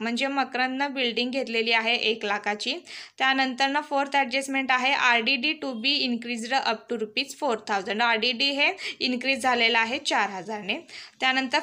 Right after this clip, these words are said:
फिफ्थ ॲडजस्टमेंट आहे, the old partner decided to retain half of the amount of goodwill in the business. याचा अर्थ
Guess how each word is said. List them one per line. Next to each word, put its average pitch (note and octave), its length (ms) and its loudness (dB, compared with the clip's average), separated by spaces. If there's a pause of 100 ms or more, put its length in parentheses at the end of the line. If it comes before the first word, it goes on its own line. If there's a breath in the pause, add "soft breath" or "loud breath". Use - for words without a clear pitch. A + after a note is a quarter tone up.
फिफ्थ D#4+ 240 0
ॲडजस्टमेंट A#3+ 600 2
आहे, A#3 240 4
the C4 260 2
old C#4 320 2 (200)
partner A#3+ 380 2
decided B3 720 0
to D#4+ 80 -2
retain A#3+ 480 2
half A#3+ 420 0 (180)
of A3 220 -4
the A#3 80 0 (220)
amount A3 520 0
of A3+ 200 -6
goodwill A#3+ 460 0 (380 loud breath)
in A3+ 180 2
the A3+ 140 0 (120)
business. G#3 360 -2 (480 loud breath)
याचा C4+ 440 4
अर्थ C4+ 320 2